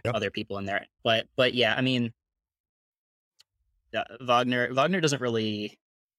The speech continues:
Speaker 2: I think when people think of P M Cs, they think of more like,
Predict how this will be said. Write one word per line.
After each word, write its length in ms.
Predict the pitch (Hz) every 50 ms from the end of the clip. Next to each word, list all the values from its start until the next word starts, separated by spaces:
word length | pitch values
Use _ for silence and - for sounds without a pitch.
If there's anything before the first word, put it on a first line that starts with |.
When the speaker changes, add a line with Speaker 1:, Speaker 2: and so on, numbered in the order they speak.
| _ _ _ _ _ _ _ _ _ _ _ _ -
Speaker 2:
I 40 | -
think 120 | - 180 180
when 140 | 180 175
people 240 | - - 143 139 131
think 200 | - 143 123 113
of 140 | 113 107 - _ _ _ _ _ -
P 220 | - 135 120 120
M 160 | 113 107 107 104
Cs, 440 | - - - 110 110 104 101 98
they 140 | - 110 101
think 240 | - 117 107 98 -
of 260 | 104 101 95 - -
more 200 | 110 104 101 98
like, 200 | 98 95 95 90